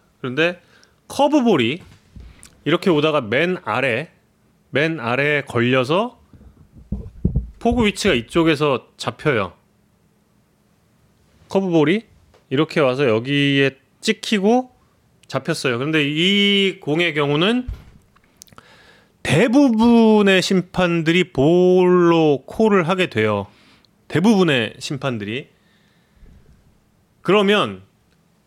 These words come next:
여기에 빠른 공이 들어왔을 때,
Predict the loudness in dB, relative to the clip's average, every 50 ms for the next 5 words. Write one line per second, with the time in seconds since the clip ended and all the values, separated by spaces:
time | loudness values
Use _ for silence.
0 | _ _ -2 -2 -2 -2 -2 -2 0 2 2 2 0 -2 -6 -20 -8 -4 -2 0
1 | 2 4 4 6 6 6 6 6 6 4 4 2 2 2 2 4 4 2 0 0
2 | -2 -2 -2 -4 -2 _ -2 -2 -2 -4